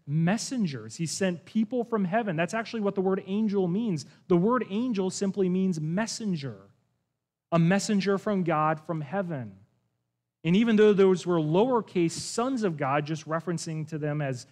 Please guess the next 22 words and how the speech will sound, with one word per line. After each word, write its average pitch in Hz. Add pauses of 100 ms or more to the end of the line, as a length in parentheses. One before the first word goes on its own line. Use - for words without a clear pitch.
(160)
created 170
beings 156
sent 160
from 151
heaven, 135 (240)
Jesus 226
is 175
not 185
created. 180
He 226
is 165
the 180 (260)
uppercase. 170
He 226
is 180
the 175
specific, 165 (440)
described 214
in 190
a 175
specific 175
way, 190